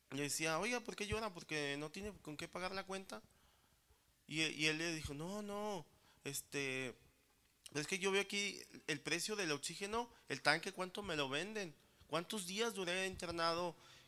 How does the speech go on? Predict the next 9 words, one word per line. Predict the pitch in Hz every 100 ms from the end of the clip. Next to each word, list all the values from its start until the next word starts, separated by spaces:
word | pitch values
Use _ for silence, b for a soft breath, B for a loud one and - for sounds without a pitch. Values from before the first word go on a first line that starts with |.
| -
con | 139
la | 131
oxigenación?". | 131 - 139 139 131 - 185 190 - - - - - -
Dice, | 135 135
"Sí, | - 180 214
¿y | 180
qué? | 196 180 - B B B B - - _ _ _ _ _ _
Pero | - 160 151
Dios | 156 175 185 -